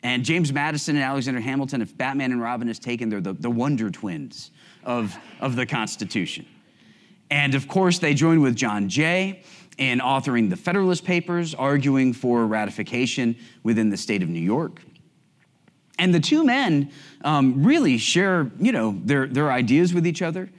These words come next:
They believe in the seventeen eighties that they're on the same exact page, that they read the document in the same exact way. And yet, when the government goes into effect,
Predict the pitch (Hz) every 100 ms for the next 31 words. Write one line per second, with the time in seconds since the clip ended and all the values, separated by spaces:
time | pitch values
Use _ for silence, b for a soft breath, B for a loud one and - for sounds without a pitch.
0 | B B B 139 135 117 - 101 117 107
1 | 180 196 156 160 117 117 120 110 117 98
2 | 98 139 107 98 107 92 110 123 95 -
3 | - 131 143 101 82 120 120 120 - 107
4 | 92 92 127 - - B B B 120 -
5 | 107 113 127 143 131 113 117 107 107 110
6 | 123 113 98 92 - 120 143 113 92 101
7 | 107 113 101 98 85 78 82 - _ b
8 | b b b b b 110 110 143 220 147
9 | - - _ b b b b b _ 143
10 | 151 151 143 131 156 180 160 147 143 139
11 | 120 101 - 139 - -